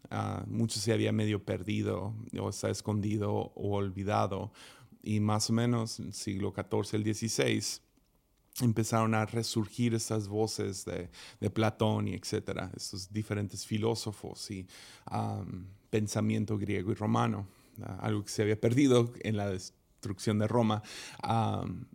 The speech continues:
pero sí, cultura humana y estudiar esas, eh, la historia y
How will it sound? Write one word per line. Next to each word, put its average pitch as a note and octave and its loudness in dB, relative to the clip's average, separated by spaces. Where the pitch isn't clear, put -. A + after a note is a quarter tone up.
pero C3+ 6
sí, C3 2
cultura A#2+ 4
humana A#2 4
y G#2 2
estudiar A2 2
esas, A2 -4
eh, F2 -4
la A2 2
historia A#2+ 6
y G2 -2